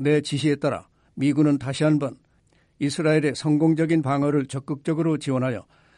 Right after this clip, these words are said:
이란의 탄도미사일 공격을 물리치는 데 도움을 주었다"고 말했습니다. 바이든 대통령은 역사적으로도 시월 칠 일은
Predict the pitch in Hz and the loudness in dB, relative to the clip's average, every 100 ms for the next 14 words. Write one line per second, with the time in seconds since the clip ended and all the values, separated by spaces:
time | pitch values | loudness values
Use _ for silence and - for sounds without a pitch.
0 | _ - 131 151 165 139 - 135 135 143 | _ -4 2 4 4 0 -4 -2 0 0
1 | 143 151 131 131 139 135 127 127 123 120 | 0 -2 -2 -2 -2 -2 -4 -4 -4 -6
2 | - 131 120 113 - 131 127 143 135 135 | -6 -6 -6 -8 -10 -4 0 2 0 -2
3 | 123 127 117 135 123 98 85 - - _ | -6 -6 -4 -2 -2 -4 -14 -20 -20 _
4 | _ _ _ _ _ _ _ _ _ _ | _ _ _ _ _ _ _ _ _ _
5 | _ - 139 147 139 135 135 143 101 - | _ -4 0 2 0 0 -2 -2 -2 -10
6 | _ _ - 135 - 170 160 156 160 139 | _ _ -4 -4 0 0 0 0 -2 -2
7 | 98 - - 143 139 120 165 151 127 | -8 -10 -2 0 0 -2 -2 -2 -2